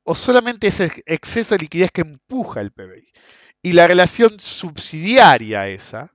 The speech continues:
o si prefieren el corolario más bien, de eso es, si hay ilusión monetaria y el crecimiento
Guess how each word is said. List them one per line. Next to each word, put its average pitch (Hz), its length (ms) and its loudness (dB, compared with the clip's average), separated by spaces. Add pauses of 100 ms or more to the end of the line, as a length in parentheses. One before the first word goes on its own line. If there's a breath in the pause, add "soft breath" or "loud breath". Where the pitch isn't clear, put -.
o 98 240 -14
si - 180 -20
prefieren 113 320 -16
el 104 120 -14
corolario 104 640 -8
más 98 200 -20
bien, 101 280 -20 (380 soft breath)
de 135 160 0
eso 127 280 -6
es, 95 220 -14 (340)
si 196 300 -2
hay 254 200 6
ilusión 196 500 -4
monetaria 123 760 -6 (460)
y 131 120 -2
el 135 100 0
crecimiento 127 1000 -8